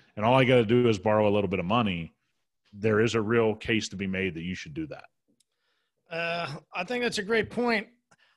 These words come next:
Speaker 2: And I would say the reason why I've always done that two to three, right? Why I think that it's important for detailers to understand that concept is because majority of us might be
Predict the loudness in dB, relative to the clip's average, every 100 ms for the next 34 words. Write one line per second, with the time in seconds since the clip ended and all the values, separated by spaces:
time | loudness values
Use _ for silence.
0 | _ _ _ _ 0 2 4 4 2 4
1 | 4 4 0 0 0 0 0 2 2 2
2 | 2 0 -2 -2 -2 0 0 -2 -4 -4
3 | -4 -2 -4 -4 -4 -2 -4 -4 -6 -4
4 | -6 -12 _ _ _ _ _ -4 -2 -2
5 | 0 2 4 2 0 -2 0 -2 -2 -2
6 | -2 -6 -8 -8 -6 -4 -2 -2 -6 -6
7 | -8 -6 -2 0 0 -2 -8 -8 -6 -2
8 | -4 -4 -6 -6 -2 -2 -4 -6 -8 -6
9 | -2 -2 -4 _ _ _ _ _ _ -2
10 | 2 2 0 -2 -6 0 -2 0 -4 -4
11 | 2 4 4 4 2 2 -4 -2 -2 -2
12 | -4 -4 -2 -2 -2